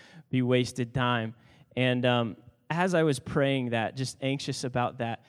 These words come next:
as close as I've ever had to a vision, God's, God made it so clear to me that in that meeting with, with that pastor, he was gonna tell me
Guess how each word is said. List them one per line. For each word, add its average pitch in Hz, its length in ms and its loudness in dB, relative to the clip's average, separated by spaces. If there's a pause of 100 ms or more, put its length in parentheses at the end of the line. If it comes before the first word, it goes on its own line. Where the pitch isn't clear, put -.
(160)
as 131 140 -4
close 185 360 2
as 147 260 -4
I've 131 180 0
ever 147 220 -4
had 127 360 -2 (280)
to 147 120 -2
a 135 40 0
vision, 123 400 -2
God's, 123 500 -2
God 135 500 2
made 131 200 0
it - 80 -8
so - 360 -2
clear 139 280 -4
to 131 160 -6
me 110 280 -6 (380)
that 120 120 0
in 156 120 4
that 165 200 4
meeting 143 340 4
with, 131 320 0
with 135 240 0
that 131 180 0
pastor, 135 340 0
he 156 160 -2
was 151 140 2
gonna 143 240 2
tell 160 240 4
me 127 260 0